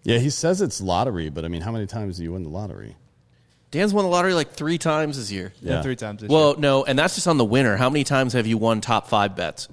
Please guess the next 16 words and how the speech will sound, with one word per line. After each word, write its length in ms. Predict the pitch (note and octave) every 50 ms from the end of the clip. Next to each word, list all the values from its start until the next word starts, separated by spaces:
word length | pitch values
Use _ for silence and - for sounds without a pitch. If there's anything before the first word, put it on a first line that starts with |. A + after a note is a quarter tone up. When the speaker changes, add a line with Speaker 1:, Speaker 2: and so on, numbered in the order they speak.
| - - _ _ _ -
Speaker 3:
Uh, 240 | C3 C3 C3 B2+ B2
top 220 | - C#3+ C3+ -
five, 240 | D3 C#3+ C#3 B2+ A2
top 200 | - A#2+ A#2 -
ten, 520 | - B2 A#2 A#2 A#2+ A#2+ A#2 A#2 A2+ - - -
a 220 | - A#2+ - - -
cou-, 100 | C3+ - _
couple 220 | - B2 G#2 - G2
times. 320 | - F#2+ F#2 F#2 F#2+ G2 -
But, 160 | - G2+ - -
yeah, 160 | G2 G2 F#2+
it's 240 | - A2+ - - -
mostly, 600 | C#3+ C3+ C3 - - B2 A2+ G#2 G2 G2 F#2+ G2 - _ _ F#3 F3+ - -
uh, 140 | G2 F#2+ F#2
Max 260 | F#2+ G#2 A2+ A2+ -
Homa. 580 | - A2+ A2 A2 A2 G#2+ G#2 G#2 G2+ G2+ G2+